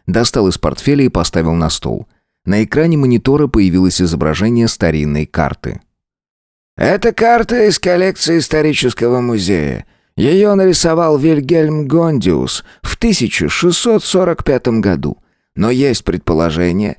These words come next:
что при составлении карты он основывался на более ранней работе Марцина Германа». «Хорошо», с нажимом произнесла Кэт,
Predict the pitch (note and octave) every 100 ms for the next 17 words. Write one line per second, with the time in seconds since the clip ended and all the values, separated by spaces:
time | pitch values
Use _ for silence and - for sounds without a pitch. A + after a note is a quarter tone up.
0 | _ - - B2 D#3+ D#3+ E3+ - C#3+ C3
1 | B2+ B2 A2+ - A2+ A#2+ B2 A#2 G#2 F#2
2 | A2 B2 C3+ D3 C#3+ D3 C#3+ C#3+ D#3 D3+
3 | C#3+ C#3+ B2 G2+ F#2 F2+ F2 G2+ A2 -
4 | G2 - _ - F#2+ B2 D3 - D#3 E3+
5 | E3+ - G#2 F#3 F3+ A#2+ D#2+ A#1 G1+ -
6 | _ _ _ _ _ _ _ _ - -
7 | C#3 D3 G3+ - F#3+ C3 A#2+ - _ -
8 | - A#2+ G2+ F2+ F#2+ G2+ B2 B2+ G#2 F#2
9 | F#2+ E2 - F#2 - G#2 D#2+